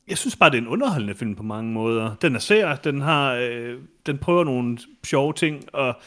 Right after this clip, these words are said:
jeg synes, plottet er interessant nok. Altså, <laughs> der, der sker nogle vilde ting i det, eller vildt, der sker nogle <laughs> sjove ting i det. Og, øh, og John David Washington er speciel, men jeg kan faktisk ret godt lide ham i den her film, øh, når alt kommer til alt. Øhm,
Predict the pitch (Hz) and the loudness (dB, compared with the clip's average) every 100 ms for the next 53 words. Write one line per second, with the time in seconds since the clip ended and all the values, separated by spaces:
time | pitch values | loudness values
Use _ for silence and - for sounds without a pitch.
0 | - - - _ _ 294 - - - 101 | -20 -20 -20 _ _ -4 -4 -8 -4 -2
1 | 92 90 90 90 127 151 - 104 120 220 | -2 -4 -2 -4 -6 -10 -10 -6 -6 -4
2 | 202 185 143 147 - - - 180 - 208 | -6 -6 -6 -8 -10 -14 -12 -8 -4 -4
3 | 147 190 208 185 165 160 131 101 82 - | -2 -2 -2 0 0 0 -2 -4 -10 -12
4 | 98 - - - - - 202 311 196 127 | -14 -16 -20 -20 -20 -8 -2 0 0 0
5 | - 202 - - - 175 196 151 143 - | 0 0 0 -2 -4 -6 -4 -6 -8 -14
6 | - - 143 131 127 127 135 131 _ _ | -20 -4 0 2 2 0 -4 -10 _ _
7 | - 147 170 139 165 147 165 175 151 143 | -4 0 2 4 2 2 0 0 -2 -4
8 | - 123 117 - _ _ - - 156 - | -4 -2 -4 -6 _ _ -16 -6 -2 2
9 | 202 - 151 160 147 - 131 113 98 - | 0 0 -2 0 0 -2 -4 -4 -8 -10
10 | 101 151 170 101 98 95 104 85 - 113 | -8 -2 0 0 -4 -6 -6 -8 -10 -6
11 | 107 107 104 98 110 101 - _ _ - | -4 -4 -6 -6 -6 -8 -12 _ _ -20
12 | _ _ 120 107 101 | _ _ -2 0 0